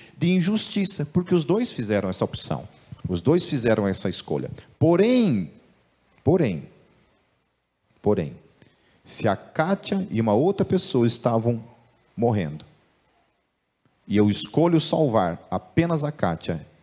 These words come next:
e não a outra pessoa, ainda que eu poderia ter salvo as duas pessoas, aí sim nós estamos falando de injustiça, do ponto de vista humano.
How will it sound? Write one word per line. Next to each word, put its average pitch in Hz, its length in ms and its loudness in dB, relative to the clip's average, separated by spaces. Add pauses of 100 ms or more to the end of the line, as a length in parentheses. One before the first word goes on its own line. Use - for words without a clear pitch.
(260)
e 101 80 -2
não 135 220 0
a 131 60 2
outra 104 320 2
pessoa, 107 600 -2
ainda 123 380 -4
que 143 120 -4
eu 127 40 2
poderia 107 440 0
ter 98 200 -4
salvo 95 400 0
as 82 100 -2
duas 135 320 -4
pessoas, 117 580 -4 (460)
aí 87 260 0
sim 110 280 0
nós 87 100 0
estamos 90 240 -2
falando 82 200 0
de 85 80 0
injustiça, - 720 -4 (1200)
do 90 140 -2
ponto 90 260 2
de 85 140 2
vista 80 300 0
humano. 71 320 -4